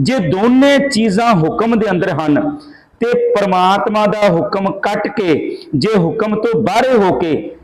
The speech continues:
ਜਿਹੜਾ ਕਰਮ ਅਸੀਂ ਕਰ ਰਹੇ ਹਾਂ, ਉਹ ਕੇਵਲ ਤੇ ਕੇਵਲ ਸਾਡੇ ਮਨ ਦਾ ਇੱਕ ਹੰਕਾਰ ਹੈ।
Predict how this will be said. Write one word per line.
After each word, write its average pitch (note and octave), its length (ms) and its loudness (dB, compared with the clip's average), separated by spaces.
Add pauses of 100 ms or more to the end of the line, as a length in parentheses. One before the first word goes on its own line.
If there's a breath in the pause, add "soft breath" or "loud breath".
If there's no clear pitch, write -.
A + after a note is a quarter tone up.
(140)
ਜਿਹੜਾ F#3 260 -4
ਕਰਮ F#3+ 400 -2 (100)
ਅਸੀਂ E3 240 -4
ਕਰ D3+ 260 -4
ਰਹੇ E3+ 300 0
ਹਾਂ, E3 120 2 (380)
ਉਹ G4+ 200 -4
ਕੇਵਲ F#3 400 0
ਤੇ F3+ 180 -4
ਕੇਵਲ F3+ 600 -2 (120)
ਸਾਡੇ F3 400 -2
ਮਨ D3+ 320 0
ਦਾ D#3+ 80 0
ਇੱਕ D#3 380 -2 (380)
ਹੰਕਾਰ C3+ 480 -2
ਹੈ। A2+ 260 -6